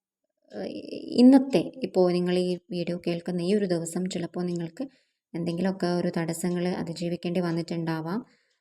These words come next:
അപ്പോൾ മനസ്സിലാക്കുക, ഇത് നിങ്ങളുടെ ലൈഫിൽ ഒരു പാഠം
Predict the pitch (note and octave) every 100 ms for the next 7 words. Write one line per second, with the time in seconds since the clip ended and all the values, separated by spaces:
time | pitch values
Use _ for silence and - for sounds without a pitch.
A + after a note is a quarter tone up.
0 | _ - E3+ E3+ - F#3+ E3+ - F3+ -
1 | F3 F#3 F3 E3+ E3+ F3 E3+ E3+ F3 E3+
2 | C4 - _ _ _ F3+ F#3 F3+ F3 F3
3 | F3 F3+